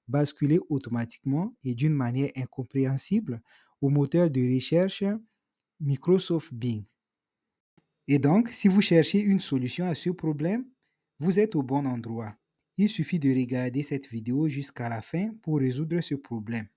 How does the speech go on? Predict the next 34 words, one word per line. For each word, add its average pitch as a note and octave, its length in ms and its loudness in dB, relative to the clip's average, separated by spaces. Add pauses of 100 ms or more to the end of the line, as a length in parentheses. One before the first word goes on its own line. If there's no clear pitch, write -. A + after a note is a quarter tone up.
(800)
Comme A3+ 200 10
vous E3+ 160 8
pouvez C#3+ 300 6
le C3 140 6
remarquer A2+ 560 0
sur D3+ 180 -2
mon C3 180 -2
écran, C3+ 380 -4 (540)
j'ai D#3 200 2 (100)
expressément D#3 640 0
placé D3 380 -4
côte E3 300 -4
à B2 80 -4
côte F3 400 -4
les C#3 220 -2
deux C#3+ 160 0
navigateurs. A2 840 -8 (540)
À C3+ 120 -2
gauche, D#3 400 6
vous C3+ 260 -4
avez C3 280 2
le C3+ 140 0
navigateur B2 720 -2
Google C3 420 -4
Chrome C3 320 -8 (680)
et C3+ 80 -2
à B2 140 -2
droite, C3+ 480 -2 (380)
vous C3+ 160 -2
avez C#3+ 200 4
le D3 120 2
navigateur C3+ 760 0
Microsoft D#3+ 720 -2
Bing. A2+ 340 -6